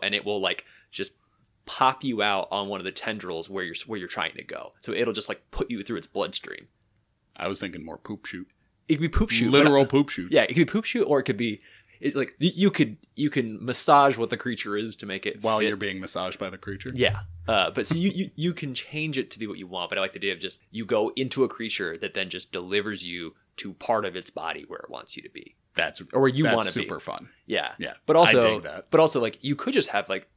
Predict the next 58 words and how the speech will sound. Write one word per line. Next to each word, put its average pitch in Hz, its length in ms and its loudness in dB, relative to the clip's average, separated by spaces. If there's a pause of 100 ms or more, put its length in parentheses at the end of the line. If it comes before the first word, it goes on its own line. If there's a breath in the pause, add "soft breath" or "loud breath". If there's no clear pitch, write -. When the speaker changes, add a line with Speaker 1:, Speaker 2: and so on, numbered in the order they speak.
(140)
Speaker 1:
uh, 95 140 0
Speaker 2:
I 90 100 4
got 92 160 0
nothing. 87 340 -8 (120)
I 95 80 -8
got 95 160 -6
no, 87 120 -12 (220)
no 95 180 -6
sauce, - 340 -6
no 98 80 -10
nothing. 85 300 -12
That's 85 140 0
Speaker 1:
but, - 60 -12
Speaker 2:
great. 80 320 -8
Speaker 1:
but 139 140 4
you 139 100 2
could 151 140 2
just 120 140 -6
put 123 120 0
it 107 60 2
on, 90 200 -2
you 117 200 -6
could 113 120 -4
put 120 140 -2
a - 40 -10
city 95 360 -4
on 101 200 0
anything 104 600 -2
if 78 140 -10
it's 95 100 -10
being 82 200 -8
magical. - 500 -8 (220 soft breath)
Clouds 123 460 6
are 120 80 0
an 117 80 -2
obvious 98 400 -4
option. 87 460 -6
I 151 60 2
Speaker 2:
Mm-hmm. 214 80 -4
Speaker 1:
feel 151 120 -2
like 139 100 -2
that's 143 180 0
a 147 40 -2
little 147 200 -2
done, 110 340 -4
but 98 220 -2 (160)
there's 104 200 -4
a 101 40 -6
lot 101 160 0
of 101 60 -6
cool 101 240 -6
things 90 260 -10
in 85 60 -14
there. 82 140 -2
And 90 100 -6
mostly 110 260 -2
it's 95 120 -6
just, - 260 -8